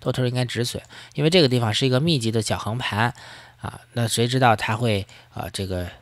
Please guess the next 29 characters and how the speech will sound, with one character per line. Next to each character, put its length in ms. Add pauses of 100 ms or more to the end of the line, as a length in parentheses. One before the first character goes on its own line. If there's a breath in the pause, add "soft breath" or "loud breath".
(120)
继 140
续 180
往 160
下 80
跌 180
呢？ 140 (160)
已 160
完 160
成 100
一 80
个 120 (360)
日 120
线 200
级 100
别 120
的 100
五 120
浪 200
哈， 180 (600 soft breath)
那 120
有 180
时 100
候 100
跌， 140
有 140
时 80
候 80
不 140
跌， 220